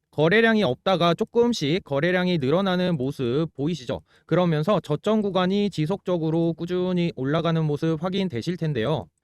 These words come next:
자, 요 구간이 중요합니다. 자, 두산 에너빌리티가 그동안에 없던 거래량 증가와 함께 특정한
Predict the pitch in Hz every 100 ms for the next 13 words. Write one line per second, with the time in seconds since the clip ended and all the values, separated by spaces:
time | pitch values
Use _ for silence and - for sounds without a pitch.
0 | _ - 123 117 170 170 _ _ - 139
1 | 160 202 208 196 190 165 151 175 143 135
2 | 101 - _ _ - 175 - 175 247 170
3 | 151 208 233 220 160 180 156 _ _ 165
4 | 175 208 208 196 196 135 151 - 170 135
5 | 180 - 127 143 190 196 196 190 143 147
6 | 185 180 165 180 214 143 147 117 _ _
7 | - 240 - 233 233 226 226